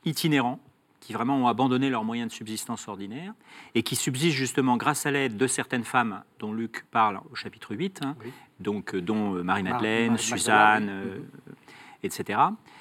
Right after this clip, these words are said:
Speaker 1: euh, et qui les aident de leurs biens. Donc, il y a, et Jésus fait un petit peu un enseignement de type, euh, comme les écoles de l'époque,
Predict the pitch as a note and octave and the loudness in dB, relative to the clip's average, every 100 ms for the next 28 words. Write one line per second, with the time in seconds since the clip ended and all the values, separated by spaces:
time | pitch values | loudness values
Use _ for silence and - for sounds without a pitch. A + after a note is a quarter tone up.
0 | - - - - G2+ G2 G2+ G#2 - A2 | -20 -20 -4 2 4 4 2 -2 0 2
1 | A2 B2 A2 A2 G#2 A#2 D#3 G#3 - A2 | 4 4 6 4 2 0 0 0 -4 -2
2 | A#2 - A2 G#2+ G#2 G2 G#2+ A2 A2+ G#2+ | -2 0 0 2 0 -2 -4 0 0 2
3 | A2+ D3+ F3 D3 C3+ - - - D#3 F3+ | 2 2 0 2 0 -2 -6 0 4 4
4 | - - - - A#2+ C3+ - C3+ B2+ B2+ | 4 -6 -14 0 4 4 4 4 6 4
5 | F3 A3 C3+ - - - - G2+ A2 G#2+ | 4 2 0 -4 -8 -6 -4 -2 0 0
6 | G2+ G#2+ A#2+ A#2 G#2 G2+ C3 F#3 - | 2 2 2 2 0 -2 0 0 -2